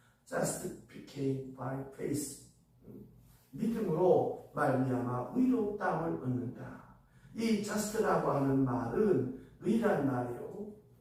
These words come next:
justify 하면 의롭다 하는 이런 이 동사거든요. 의롭다 한다. Justification 그러면 의롭다함을 얻는다라고 하는 말입니다. 이 말이 대단히 중요한 교리입니다.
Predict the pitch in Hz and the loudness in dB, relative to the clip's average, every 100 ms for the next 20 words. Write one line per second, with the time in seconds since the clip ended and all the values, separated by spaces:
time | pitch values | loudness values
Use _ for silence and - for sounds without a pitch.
0 | _ _ _ _ - 185 202 - 202 202 | _ _ _ _ -8 -2 0 0 -2 2
1 | 202 196 147 120 - 214 - - - - | 6 8 6 2 4 6 6 2 -4 -6
2 | - 254 220 - - - 151 185 - - | 6 8 8 6 4 0 2 4 2 0
3 | - - - 175 208 170 - - - - | -8 -18 -2 4 6 6 0 -8 -16 -6
4 | 131 127 131 160 175 175 - - - - | -4 -2 -2 2 4 4 2 -2 -6 -10
5 | - - 247 269 - - - - - - | -12 0 4 8 8 6 0 -4 -6 -10
6 | - - _ - - - - 214 214 208 | -14 -18 _ -20 -20 -10 0 2 2 2
7 | 202 208 208 226 240 220 - - 127 147 | 0 2 6 8 10 8 8 4 0 -2
8 | 165 151 - - - 147 269 254 240 - | 0 0 0 -4 -6 4 6 8 6 6
9 | - - 170 175 180 - 151 180 180 170 | 0 0 2 2 0 0 2 2 2 2
10 | 156 139 127 131 127 127 - - - - | 2 0 0 -2 -2 -2 -4 -8 -10 -16
11 | - - - - - - _ _ 143 185 | -14 -12 -12 -14 -20 -20 _ _ -4 2
12 | 226 - 214 135 135 - - - - _ | 2 2 2 0 0 -4 -10 -20 -20 _
13 | - - - 233 233 - 175 156 151 139 | -20 -18 -8 -2 -2 -2 -6 -4 -2 -2
14 | 135 - 131 139 120 120 | -4 -6 -4 -2 -2 -6